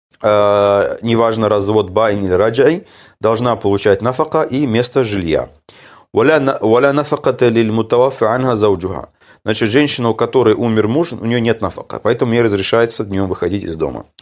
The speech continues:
وكل فرقة جاءت من قبل المرأة بمعصية كالردة وتقبيل ابن زوج فلا نفقة عليها. Любое разделение, <clears throat> расторжение брака, которое случилось из-за женщины, как рида,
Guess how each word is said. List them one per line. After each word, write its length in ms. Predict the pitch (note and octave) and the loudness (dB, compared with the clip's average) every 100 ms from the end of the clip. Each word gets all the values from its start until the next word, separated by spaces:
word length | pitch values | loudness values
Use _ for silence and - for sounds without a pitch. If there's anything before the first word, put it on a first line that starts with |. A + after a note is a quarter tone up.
| - - - - - - | -20 -20 -20 -20 -8 -4
وكل 360 | - F#3 D#3+ | 2 4 4
فرقة 360 | - D#3 - G#2+ | 2 2 0 0
جاءت 540 | G2+ F#2+ C3 C3+ G#2+ A2+ | -2 2 2 2 0 -2
من 120 | A2 | -2
قبل 340 | C3+ B2 A2+ | 0 2 4
المرأة 440 | G#2 G#2+ B2+ A#2+ - | 4 2 0 0 -2
بمعصية 800 | G2 G2 A2+ B2 - G2+ F#2 E2+ | -2 -2 -2 -2 0 -2 -2 -6
كالردة 420 | G2+ G2+ C3+ A#2 - | -2 0 0 0 0
وتقبيل 600 | G2 G2+ A2 - A#2 B2 | 0 0 0 -4 -2 0
ابن 260 | A2+ G#2+ G#2 | 0 0 0
زوج 360 | G#2 C3 C#3 | 2 2 2
فلا 260 | C3+ A2 G#2+ | -2 0 0
نفقة 440 | G#2 G2 - E2 | 0 -2 -4 -2
عليها. 420 | E2 E2 D2 - - - - - - | -2 -2 -4 -6 -16 -20 -20 -20 -6
Любое 340 | A2 B2+ E3+ | -2 2 4
разделение, 800 | D3+ A#2 A2+ C3 C3+ A2+ G2+ G#2 - _ | 4 2 0 2 4 2 0 -2 -6 _
<clears throat> 0 | |
расторжение 840 | - F#3+ D3 B2 - B2 A#2 A#2 A2 | 0 0 0 -2 2 2 2 2 0
брака, 300 | G#2+ G#2+ G#2 | 0 0 -2
которое 300 | G#2 A2 G#2 | -2 0 -2
случилось 480 | - A2 A2+ G#2+ A2 | -2 -4 -2 -2 0
из-за 220 | C#3 G#2+ | 0 2
женщины, 540 | F#2 F2+ - G#2+ C#3 - - - | 0 -4 -6 -6 -6 -10 -20 -10
как 220 | - A#2 | -6 -2
рида, 480 | A2+ A2+ F#2+ A2 A2+ | 0 0 2 0 0